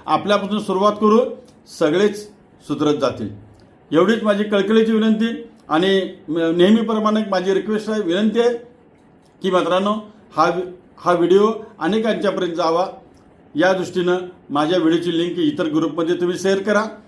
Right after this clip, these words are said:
अगर तुम्ही Facebookला शेअर करा. अगर मित्रांनो, माझ्या या, अ, व्हिडिओच्या खाली जे बेलचं बटन आहे त्याच्यावरती टच करा, सबस्क्राईब या बटनावरती पण टच करा. ज्यांनी केलेलं आहे त्यांनी परत करू नका,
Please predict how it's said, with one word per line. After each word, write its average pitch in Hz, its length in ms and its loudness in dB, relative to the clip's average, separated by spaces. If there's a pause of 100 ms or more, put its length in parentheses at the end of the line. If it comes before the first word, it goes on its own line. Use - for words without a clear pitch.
(320)
अगर 175 340 2
तुम्ही 180 180 0
Facebookला 175 520 0
शेअर 202 200 -2
करा. 208 260 -2 (480)
अगर 170 260 2
मित्रांनो, 185 540 0 (300)
माझ्या 160 380 2
या, 180 300 2 (260)
अ, 139 540 0
व्हिडिओच्या 175 480 0
खाली 160 400 0 (300)
जे 180 160 4
बेलचं 180 460 0
बटन 185 240 -2
आहे 190 180 -4
त्याच्यावरती 175 440 2
टच 190 260 -4
करा, 196 220 0 (600)
सबस्क्राईब 196 520 0
या 190 280 4
बटनावरती 175 580 -2
पण 196 180 -4
टच 208 200 -4
करा. 196 220 2 (460)
ज्यांनी 170 300 2
केलेलं 202 440 2
आहे 208 100 2
त्यांनी 196 180 -2
परत 208 340 0
करू 196 180 2
नका, 185 320 0